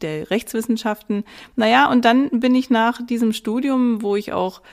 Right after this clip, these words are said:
freundlicherweise viel Möglichkeit hatte, in anderen Regionen reinzuschnuppern. Ich war zum Beispiel in der Staatskanzlei in Hannover, hab dort gearbeitet. Ich war aber auch in der Verwaltungsfachhochschule in Speyer. Also ich hab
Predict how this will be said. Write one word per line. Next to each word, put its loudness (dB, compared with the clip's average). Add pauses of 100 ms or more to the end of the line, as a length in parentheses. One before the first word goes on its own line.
(220)
freundlicherweise 2
viel 2
Möglichkeit 0
hatte, -4
in -4
anderen -4
Regionen -6
reinzuschnuppern. -2
Ich -12
war -8
zum -8
Beispiel -8
in -4
der -4
Staatskanzlei -2
in -4
Hannover, -4
hab -6
dort -6
gearbeitet. -4 (400)
Ich -12
war 0
aber 2
auch -2
in -6
der -8
Verwaltungsfachhochschule -2
in -2
Speyer. 2
Also 2
ich -6
hab -6